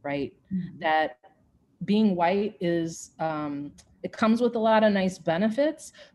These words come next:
Speaker 1: but it's a cage as well, right? It's, it's a, it's a crisis, fragile identity, and it's,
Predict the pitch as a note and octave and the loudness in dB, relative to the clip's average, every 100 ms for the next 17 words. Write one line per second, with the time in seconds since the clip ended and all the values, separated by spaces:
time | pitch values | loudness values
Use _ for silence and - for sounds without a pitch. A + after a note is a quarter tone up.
0 | - G3+ G3+ G3+ G#3 - F#3 F3 F3 D3+ | 2 4 4 2 -4 -2 0 0 -2 -6
1 | - E3 C3+ B2 E3+ D#3 D3+ D3 D3+ - | -6 -4 -2 -2 -4 -4 -4 -4 -6 -10
2 | - E3+ E3+ E3+ D#3 D3+ D3 F#3 F#3 F#3 | -6 -6 -4 -4 -2 -2 -2 -4 -4 -4
3 | - E3+ F3+ F#3 F3+ - - E3+ E3+ F3 | 0 0 0 -4 -6 -8 0 2 2 2
4 | E3 E3 D#3 D#3 D#3+ E3 E3 D#3+ - F3 | 2 0 -2 -2 -4 -4 -4 -4 -2 0
5 | F3 - | -2 -4